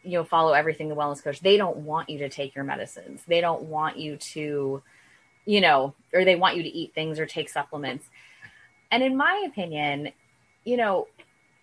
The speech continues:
if you get your body as well as possible, you'll need as little medication as possible. You know, when I took, um, when I got my doctorate in physical therapy, I had to take a pharmacology course. And one of the first things the professor said is,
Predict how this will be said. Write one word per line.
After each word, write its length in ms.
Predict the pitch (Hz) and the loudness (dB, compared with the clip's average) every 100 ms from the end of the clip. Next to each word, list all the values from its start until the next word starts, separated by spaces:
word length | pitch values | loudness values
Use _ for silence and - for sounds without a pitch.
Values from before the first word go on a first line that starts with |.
| _ | _
if 260 | 208 240 - | -2 -2 -4
you 180 | 254 320 | -8 -6
get 260 | - 262 | -2 -2
your 140 | 208 208 | -2 -4
body 680 | 185 185 185 165 147 147 - | 0 2 2 -2 -8 -10 -6
as 200 | 170 165 | -8 -6
well 280 | 170 165 170 | 0 2 2
as 120 | 151 | 0
possible, 640 | - 160 160 - 151 135 139 | -2 -2 -2 -4 -6 -4 -4
you'll 160 | 160 | -6
need 240 | 165 180 170 | -6 -6 -6
as 120 | 160 - | -8 -10
little 320 | 165 175 202 | -10 -4 -2
medication 640 | 196 160 - - 185 - 139 | -2 -4 -6 -8 -8 -8 -14
as 100 | - | -14
possible. 560 | - - - - - | -18 -20 -16 -12 -10
You 80 | 165 | -6
know, 100 | 170 | 0
when 80 | 175 | 4
I 80 | 185 | 4
took, 280 | 190 208 - - - | 2 -6 -6 -12 -8
um, 480 | 180 165 151 143 139 - _ _ | -2 0 0 -4 -10 -14 _ _
when 100 | 165 | -8
I 40 | 165 | 0
got 200 | 175 170 | 0 0
my 160 | 160 | -2
doctorate 760 | 156 226 240 254 - 175 165 - - - - - _ | -4 0 2 0 -2 -2 0 -2 -8 -20 -20 -20 _
in 100 | 190 | -8
physical 320 | 185 175 175 | -4 -4 -2
therapy, 400 | 170 165 160 156 | 2 4 4 4
I 60 | 147 | 2
had 180 | 170 156 | 2 0
to 60 | 156 | -2
take 220 | 170 151 | -8 -8
a 20 | |
pharmacology 640 | - 156 151 190 196 202 | -4 -4 -2 2 2 2
course. 400 | 202 - 139 143 | -2 0 0 0
And 140 | 156 160 | -4 -4
one 140 | 156 | -2
of 60 | 151 | -2
the 80 | 151 | -2
first 360 | - 170 170 | -2 -2 -2
things 420 | - 175 165 147 | -4 -4 -4 -6
the 120 | - 151 | -8 -6
professor 440 | 175 165 151 151 | -4 -2 -2 -4
said 320 | - 180 196 | -2 2 4
is, 280 | 170 147 147 | 2 0 -4